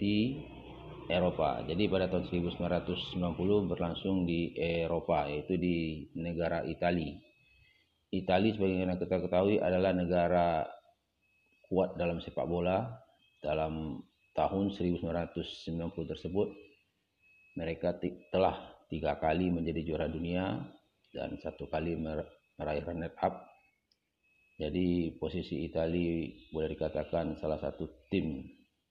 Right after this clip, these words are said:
yang kuat di dunia. Dan memang Itali memiliki liga yang juga begitu banyak penggemarnya dan merupakan liga yang terbaik juga di dunia. Jadi ini boleh dikatakan Itali adalah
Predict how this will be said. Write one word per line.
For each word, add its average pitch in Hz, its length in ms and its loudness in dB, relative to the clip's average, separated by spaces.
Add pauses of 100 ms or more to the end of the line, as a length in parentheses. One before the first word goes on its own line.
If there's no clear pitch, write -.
(120)
yang 76 320 -6
kuat 90 240 2 (320)
di 80 160 -6
dunia. 80 380 -4 (640)
Dan 80 240 -4
memang 85 240 0
Itali 90 560 2 (480)
memiliki 87 800 0
liga 90 880 2
yang 80 480 -2 (240)
juga 85 400 -4 (240)
begitu 80 800 -4 (800)
banyak 76 400 -6
penggemarnya 82 640 -2
dan 80 160 -2
merupakan 78 400 -2
liga 80 240 0
yang 78 160 2
terbaik 78 460 -4
juga 80 260 -4
di 78 160 -6
dunia. 78 320 -4
Jadi 76 220 -2 (100)
ini 87 120 0 (200)
boleh 87 240 0
dikatakan 87 480 2
Itali 82 400 0
adalah 87 400 0